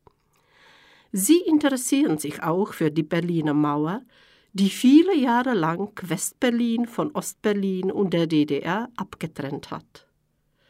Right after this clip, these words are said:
Heidi und Thomas sitzen nach einem Bummel durch die Karl-Marx-Allee in einem kleinen Café.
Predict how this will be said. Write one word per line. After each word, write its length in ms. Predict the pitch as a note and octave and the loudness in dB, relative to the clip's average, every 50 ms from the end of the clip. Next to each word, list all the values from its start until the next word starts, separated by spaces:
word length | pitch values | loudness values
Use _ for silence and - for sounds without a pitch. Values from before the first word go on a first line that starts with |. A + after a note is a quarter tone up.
| _ _ _ _ _ _ _ - - _ - - | _ _ _ _ _ _ _ -20 -20 _ -8 -4
Heidi 320 | G#3 D4+ D#4+ D4+ D4 - | 0 2 2 2 2 0
und 200 | - D#3+ D3 D3 | -2 -2 -4 -2
Thomas 500 | - B2+ C3 - D#3 D3 F3 A#3 A#3+ - | -4 -4 -4 -2 -2 -2 -2 -2 -4 -6
sitzen 540 | - F3 - A#3 A#3+ A#3+ - - - C#4 B3 | -8 -4 -4 -4 -4 -4 -4 -4 -2 0 0
nach 140 | G#3 F#3+ - | 0 -2 -4
einem 360 | - D3+ D#3+ D#3 D3 C#3 C#3 | -4 -2 0 2 0 0 0
Bummel 400 | D#3 F3 F3+ F#3+ G3+ G#3 A3+ A#3+ | -2 -2 0 0 0 0 0 0
durch 240 | A#3+ - F3+ F3 F3+ | 0 0 0 0 -2
die 180 | - D3+ D3 | -4 -6 -6
Karl-Marx-Allee 1160 | - - F3 E3+ E3 D#3+ D3+ D#3 D3 D3 E3+ - - - - - G#3 G#3 G#3 G#3+ G#3+ G#3+ A3+ - - - - - - - - - | -4 -2 0 0 0 0 0 0 0 0 0 -4 -8 -12 -4 -2 -2 0 0 0 -2 -2 -6 -8 -14 -20 -20 -20 -20 -12 -4 0
in 120 | A#3+ B3 | 0 2
einem 280 | B3 C4+ D4+ D4+ D#4+ D#4 | 4 6 6 6 6 4
kleinen 400 | D4+ - A#3 G3 G#3 G#3 G#3 G#3 | 4 2 2 2 2 2 0 -2
Café. 560 | - - G#3+ - - - F3 D3+ D#3 E3+ | -2 -6 -6 -6 -6 -6 -6 -6 -6 -8